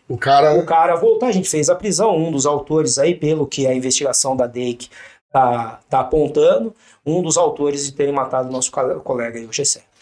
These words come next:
Speaker 1: E deixa eu te falar, já teve cara, os caras, você falou que pegou o cara embaixo do colchão, já esses vídeos que rolam na internet, do cara escondido, eles estão até fazendo zoeira hoje em dia,
Speaker 2: Eles
Speaker 1: né?
Speaker 2: tão fazendo.
Speaker 1: Mas
Speaker 2: Esse eu
Speaker 1: esconde,
Speaker 2: tenho,
Speaker 1: os caras
Speaker 2: esse aí é
Speaker 1: escondem
Speaker 2: muito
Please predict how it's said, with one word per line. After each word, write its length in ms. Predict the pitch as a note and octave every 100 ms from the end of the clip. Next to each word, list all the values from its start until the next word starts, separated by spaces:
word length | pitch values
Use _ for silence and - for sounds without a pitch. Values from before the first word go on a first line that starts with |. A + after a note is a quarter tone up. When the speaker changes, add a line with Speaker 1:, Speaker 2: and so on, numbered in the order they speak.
| _ _ _
Speaker 1:
E 100 | F#3
deixa 160 | F3+ G#3+
eu 20 |
te 80 | -
falar, 240 | G3+ F3+
já 160 | F3 G3+
teve 240 | A#3 G#3
cara, 340 | D#3+ F#3 F3 -
os 100 | F3+
caras, 240 | - A3+ -
você 140 | G#3
falou 200 | G3 F3
que 120 | -
pegou 180 | F3 F3+
o 40 |
cara 140 | F#3 G3
embaixo 280 | E3+ F3 F3
do 60 |
colchão, 340 | F#3 - E3 D#3+ - -
já 220 | G#3 A3+
esses 400 | A3+ A#3+ A3+ D#3
vídeos 300 | E3+ G3+ F#3+
que 80 | D#3+
rolam 220 | D3 D3+
na 80 | C#3+
internet, 400 | C3+ B2+ D#3 D3
do 100 | C#3+
cara 160 | D#3+ E3
escondido, 680 | - E3+ B2 E3 C3+ A2 - -
eles 140 | - -
estão 120 | F#4
até 140 | E4
fazendo 280 | D4+ C4 C4
zoeira 300 | A#3+ F#3+ E3+
hoje 140 | D3 C3+
em 40 |
dia, 140 | B2 C#3
Speaker 2:
Eles 100 | C3+
Speaker 1:
né? 60 |
Speaker 2:
tão 80 | C#3+
fazendo. 260 | G3+ F3 -
Speaker 1:
Mas 120 | G3+
Speaker 2:
Esse 200 | - -
eu 100 | E4
Speaker 1:
esconde, 160 | D#4+ A#3+
Speaker 2:
tenho, 240 | F#3+ D3
Speaker 1:
os 80 | F3+
caras 160 | E3 A3+
Speaker 2:
esse 100 | A3
aí 60 | A3+
é 20 |
Speaker 1:
escondem 180 |
Speaker 2:
muito 20 | A#3+